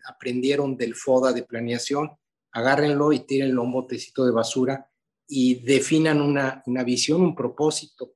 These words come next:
que, que enganche a la gente y a partir de eso pónganse a ejecutar ese, ese planteamiento, esa estrategia".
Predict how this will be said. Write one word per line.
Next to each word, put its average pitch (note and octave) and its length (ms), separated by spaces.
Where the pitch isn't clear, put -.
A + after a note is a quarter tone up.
que, A#2 340
que - 140
enganche C3+ 500
a C3 40
la C3+ 120
gente F#3 560
y B2+ 100
a A#2 100
partir B2+ 380
de C3+ 80
eso C3+ 200
pónganse B2+ 400
a - 20
ejecutar B2 640
ese, - 480
ese B2 340
planteamiento, A#2 760
esa - 160
estrategia". - 640